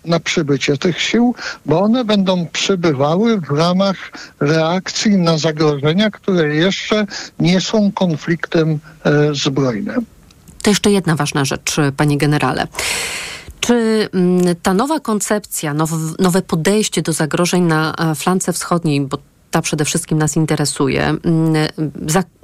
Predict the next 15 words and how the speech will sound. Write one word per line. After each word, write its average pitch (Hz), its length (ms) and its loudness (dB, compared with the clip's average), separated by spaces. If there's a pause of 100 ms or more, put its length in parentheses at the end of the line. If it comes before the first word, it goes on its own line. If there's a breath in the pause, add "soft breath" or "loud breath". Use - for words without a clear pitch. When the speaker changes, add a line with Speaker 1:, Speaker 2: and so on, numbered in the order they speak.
Speaker 2:
zakładają, 180 720 0
czy 151 240 -2 (160)
inaczej, 180 420 0 (100)
czy - 120 0
nie 185 220 4
dopuszczają 190 760 -2
tego, - 360 -4 (140)
by 170 100 4
jakiś 185 440 0
fragment 170 520 -2
terytorium 165 640 0
nato, 160 400 0 (580)
y, 160 80 2
stał 175 540 -2
się - 180 -4